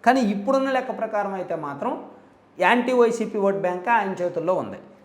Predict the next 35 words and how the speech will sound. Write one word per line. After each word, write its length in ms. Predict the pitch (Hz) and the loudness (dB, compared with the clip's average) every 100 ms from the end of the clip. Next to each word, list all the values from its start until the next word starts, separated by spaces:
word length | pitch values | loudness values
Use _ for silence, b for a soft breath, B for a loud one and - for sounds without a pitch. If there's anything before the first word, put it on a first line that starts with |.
| _ | _
నెక్స్ట్ 460 | 160 190 220 - - 277 | -2 0 0 -4 -4 2
వన్ 200 | 220 233 | 2 4
మంత్ 320 | 240 247 247 240 233 - | 2 2 2 -2 -2 -4
వాళ్ళ 260 | 170 202 196 | 2 4 2
టీం 460 | 196 220 254 254 226 | -2 -2 0 0 -2
చేసే 320 | 226 233 220 | -2 -2 -2
యాక్షన్ 440 | 170 202 - 220 208 | -2 -2 -2 -6 0
ప్లాన్, 360 | 208 208 208 185 | 0 0 -2 0
వాళ్ళ 260 | 190 190 | 2 2
టీం 480 | 185 - 233 247 - B B B _ 226 | -4 -2 -2 -2 -6 B B B _ 0
చేసే 260 | 226 220 | 2 0
క్యాంపెయినింగ్ 680 | 214 - 190 226 233 233 233 | -2 0 2 2 0 -2 -4
మెథడ్స్, 460 | 208 202 214 190 214 | -4 -4 -4 -4 -4
వాళ్ళు 460 | 208 185 202 208 | -2 2 2 4
ఏ 300 | 202 185 220 | 4 4 4
ఏ 40 | 247 | 4
వర్గాల్లోకి 680 | 240 214 196 226 220 220 202 | 2 2 2 2 2 -2 -2
ఏ 180 | 170 214 | -4 -4
విధంగా 360 | 220 226 226 226 | -4 -2 -2 -2
చొచ్చుకొని 340 | 208 202 226 220 | -4 -6 -6 -2
వెళ్తారు 420 | 208 202 202 202 208 | -2 -2 -2 -2 -4
అనే 220 | 180 196 | -4 0
దాన్ని 300 | 196 196 190 | 4 4 4
బట్టి 560 | 180 175 175 165 160 B B B - | 2 2 0 -2 -4 B B B 2
ఆయనకు 400 | 208 247 247 240 | 4 4 2 0
వచ్చే 360 | 190 202 240 | -2 -4 6
ఓట్లు 760 | 277 214 226 226 190 190 240 - 143 | 6 6 2 0 0 0 -2 -4 0
ఎవరి 320 | 160 247 269 - - | 4 4 4 0 0
పార్టీ 400 | 202 196 - 196 | 0 0 -4 -2
ఓట్లు, 400 | 165 165 185 170 | 0 0 0 -2
ఏ 200 | 147 220 | 0 2
ఓట్లు 400 | 226 208 202 190 | 2 0 2 0
అనేది 260 | 170 208 | 2 -2
మనం 240 | 196 170 196 | -2 -4 -6
చెప్పొచ్చు. 360 | 123 - - | -10 -10 -20